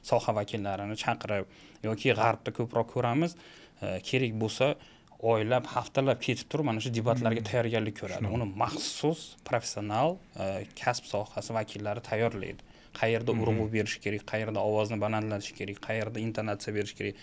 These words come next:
Speaker 1: qayerda emotsiya berish
Speaker 2: Hmm.
Speaker 1: kerak va hokazo. Har bitta shu yurishi, tutishi, turishiga, kiyinishiga qarab turib har bitta narsa bo'yicha bu. Lekin baribir yuqorida ham, e, suhbatimiz boshlanishidan oldin, e, gaplashdik.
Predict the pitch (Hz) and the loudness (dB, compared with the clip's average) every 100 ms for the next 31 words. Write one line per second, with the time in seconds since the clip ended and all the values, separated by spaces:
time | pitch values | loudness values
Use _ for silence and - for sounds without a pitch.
0 | - - - 113 110 113 110 117 113 - | -18 -10 0 2 2 0 2 2 2 2
1 | 113 107 101 101 113 110 107 117 104 104 | 4 4 2 -2 -4 -2 0 -2 -4 -6
2 | 95 92 117 110 104 - 104 - - - | -8 -4 -2 -2 -4 -6 -4 -4 -8 -12
3 | - - - 110 107 - 107 104 - - | -18 -14 -4 -2 0 -2 -2 -2 -6 -12
4 | - - 107 104 101 104 - 135 120 - | -10 -6 -2 -2 -2 -6 -2 0 0 -2
5 | 107 113 101 101 - 120 110 - 104 104 | -4 0 0 -2 -4 -4 -2 -2 -4 -4
6 | - 110 - 120 - 156 143 110 120 113 | -6 -8 -6 -6 2 4 4 -2 -6 -8
7 | 95 - 120 98 95 - 139 110 156 - | -8 -8 -6 -6 -6 -4 -2 -2 -4 -10
8 | - - - 98 - 98 113 120 190 196 | -20 -18 -12 -10 -6 -2 0 2 0 -2
9 | - - 101 113 131 117 107 - - 104 | -18 -8 0 4 4 4 2 0 -2 -2
10 | 117 120 107 110 107 98 92 95 87 82 | 2 4 4 2 0 0 -4 -6 -6 -8
11 | - - 113 107 104 101 107 101 101 104 | -8 -6 -2 0 -2 -4 -4 -4 -4 -6
12 | 104 95 101 101 104 101 - - 92 101 | -4 -2 -2 -2 -4 -6 -8 -10 -6 -6
13 | 107 107 101 - 120 | -4 -6 -6 -6 -6